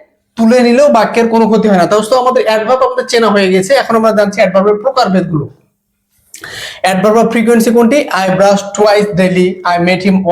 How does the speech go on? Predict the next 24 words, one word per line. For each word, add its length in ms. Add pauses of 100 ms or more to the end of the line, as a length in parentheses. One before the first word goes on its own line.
once 240
in 140
my 80 (120)
life, 220 (420)
আমি 120 (100)
আমার 200 (180)
জীবনে 300
তার 120
সাথে 140 (100)
একবার 300
দেখা 240
করেছি। 300 (1300)
এইভাবে 340
করে 160 (280)
আপনার 260 (400)
যেটা 240
হচ্ছে 240 (200)
ফ্রিকোয়েন্সি 540
বোঝাবে 320 (260)
কতবার, 500 (480)
সেটা 260
সাধারণত 320 (140)
adverb 260
of 60